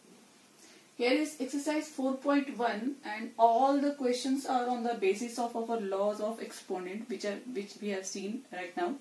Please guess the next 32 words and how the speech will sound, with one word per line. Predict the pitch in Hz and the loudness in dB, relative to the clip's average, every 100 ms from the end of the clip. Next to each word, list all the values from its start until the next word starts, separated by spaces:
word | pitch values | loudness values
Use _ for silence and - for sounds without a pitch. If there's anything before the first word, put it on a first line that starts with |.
| - - - - - - - - | -12 -20 -20 -20 -20 -20 -20 0
So | 254 277 | 2 4
five | - 214 247 285 | 6 6 8 6
raised | 294 277 | 2 2
to | 285 | 4
the | 277 | 4
power | 262 262 247 254 | 6 4 6 4
zero | 247 226 208 220 226 | 4 0 4 4 4
equals | 202 - 277 277 | -2 0 0 2
to | 302 | 0
one, | 285 196 180 190 277 - - - - - - - - | 2 8 8 8 0 -10 -18 -20 -20 -20 -20 -14 4
five | 226 202 277 | 6 6 4
to | 285 | 2
the | 277 | 2
power | 269 247 247 247 | 4 4 4 0
twelve | 240 233 226 | 4 4 4
and | 233 233 | 0 -4
five | 208 202 196 | -2 -2 -4
to | 208 | -6
the | 202 | -4
power | 190 185 185 | 0 2 2
nine, | 180 175 180 190 | 2 0 0 -2
it | 185 - | -6 -4
means | 175 185 269 - - - - - - - - - - - - - | -2 -2 -4 -8 -18 -20 -20 -20 -20 -20 -20 -20 -20 -20 -18 2
five | 208 202 208 | 4 4 2
to | 220 | -6
the | 190 196 | -4 -2
power | 196 190 185 180 | 2 4 4 2
twelve | - 208 202 277 - - - | -2 0 2 0 -4 -12 2
plus | 240 339 - | 4 4 -2
nine | 202 196 202 - | -2 -2 -2 -6
equals | 196 196 185 - | -8 -2 -2 -2
to | 202 202 | -8 -8